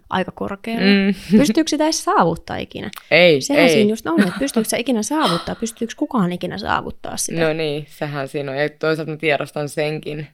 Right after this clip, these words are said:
Speaker 2: Mut se, mä luulen, että mullakin sit tulee niin paljon myös ulkopuolelta sitä painetta, että minkä takia mä en niinku anna itselleni yhtään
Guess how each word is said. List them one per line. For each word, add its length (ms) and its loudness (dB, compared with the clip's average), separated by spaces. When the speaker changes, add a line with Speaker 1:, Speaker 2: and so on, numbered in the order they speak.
Speaker 2:
Mut 100 -2
se, 240 0
mä 180 2
luulen, 260 4
että 120 0
mullakin 320 0
sit 160 -14
tulee 180 2
niin 140 -2
paljon 180 2
myös 180 -8
ulkopuolelta 720 -4
sitä 160 -8
painetta, 540 -4
että 180 -4
minkä 220 -6
takia 500 -6
mä 260 -2
en 120 -4
niinku 300 -6
anna 380 -2
itselleni 440 -6
yhtään 540 -6